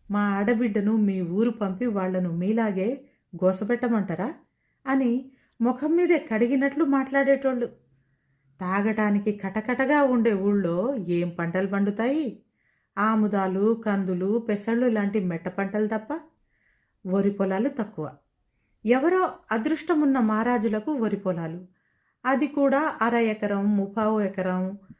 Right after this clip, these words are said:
పొలాలు దూరం దూరంగా మూలకు విసిరేసినట్టు ఉండేవి. రెండు వందల ఫీట్లు బోరు వేసినా కూడా నీళ్లు పడేవి కాదు. ఇక రెండెకరాల వరి పొలం ఉన్న రైతు మల్లారెడ్డి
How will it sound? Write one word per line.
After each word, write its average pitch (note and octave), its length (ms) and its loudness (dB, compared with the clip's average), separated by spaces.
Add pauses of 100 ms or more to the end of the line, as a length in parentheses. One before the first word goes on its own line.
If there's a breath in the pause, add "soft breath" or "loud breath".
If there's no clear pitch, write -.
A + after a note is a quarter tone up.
(540 soft breath)
పొలాలు B3 420 4
దూరం A#3 520 4
దూరంగా A3+ 420 2
మూలకు A3+ 460 2
విసిరేసినట్టు B3 760 2
ఉండేవి. F3+ 360 2 (880)
రెండు C4 320 2
వందల A#3+ 340 2
ఫీట్లు D4+ 460 -2
బోరు A#3 400 4
వేసినా C4+ 500 2
కూడా B3+ 240 0
నీళ్లు C4 320 0
పడేవి B3 340 0
కాదు. A#3+ 340 -4 (800)
ఇక D4+ 200 -2
రెండెకరాల A3+ 920 0
వరి B3+ 260 0
పొలం B3 340 0
ఉన్న A3+ 220 2
రైతు G#3+ 560 0 (100)
మల్లారెడ్డి A#3 800 0